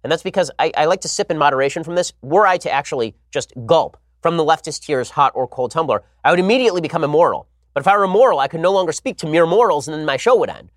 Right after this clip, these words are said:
So instead, I sip from it. I become a little healthier every day. The Leftist Tears Hot or Cold Tumbler keeps hot things hot, cold things cold. How does it know?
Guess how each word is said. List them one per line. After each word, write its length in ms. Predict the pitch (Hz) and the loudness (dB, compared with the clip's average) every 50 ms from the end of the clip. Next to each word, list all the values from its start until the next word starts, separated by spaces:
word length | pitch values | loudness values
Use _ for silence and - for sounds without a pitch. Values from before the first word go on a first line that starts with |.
| _ _ | _ _
So 320 | _ - 185 170 151 - _ _ _ _ - | _ 0 2 2 2 2 _ _ _ _ -6
instead, 400 | 165 170 170 - - 254 208 156 | -4 -4 -2 2 2 2 4 2
I 80 | 139 | 0
sip 240 | - - - 214 - | -4 -4 -4 -4 -2
from 140 | - 170 - | -2 -2 -2
it. 80 | 151 135 | -2 -2
I 20 | |
become 180 | 117 113 113 117 | -4 -6 -8 -6
a 40 | |
little 160 | 117 131 131 113 | -4 -4 -2 -2
healthier 380 | - 139 131 - 135 123 117 | -2 -2 -4 -2 -2 0 0
every 180 | 113 98 104 104 | 0 0 -2 -2
day. 140 | 101 101 - _ _ _ _ | -4 -4 -6 _ _ _ _
The 60 | - | -2
Leftist 360 | 147 175 196 - - 156 - | 0 0 0 0 -4 -14 -10
Tears 180 | - 151 135 - | -8 -8 -6 -4
Hot 180 | - 151 208 - | -2 -2 -2 -2
or 100 | - 123 | -4 -8
Cold 220 | - - 113 110 - | -8 -8 -10 -8 -6
Tumbler 300 | 123 117 107 113 110 - _ _ _ _ | -6 -4 -2 -2 -4 -4 _ _ _ _
keeps 220 | - 156 135 - | -14 -14 -6 -2
hot 180 | - 156 123 - | 0 0 0 -2
things 160 | 156 143 - | -8 -8 -4
hot, 160 | - 127 - | -4 -4 -4
cold 240 | - - 151 156 131 | -2 -2 -4 -2 -2
things 220 | - 139 131 123 | -4 -8 -8 -8
cold. 220 | - - 123 117 110 | -6 -6 -6 -4 -2
How 140 | - 151 156 | -2 -2 -2
does 120 | 160 143 | -2 -4
it 80 | 151 110 | -8 -6
know? 260 | 131 139 156 190 | -4 -2 -4 -4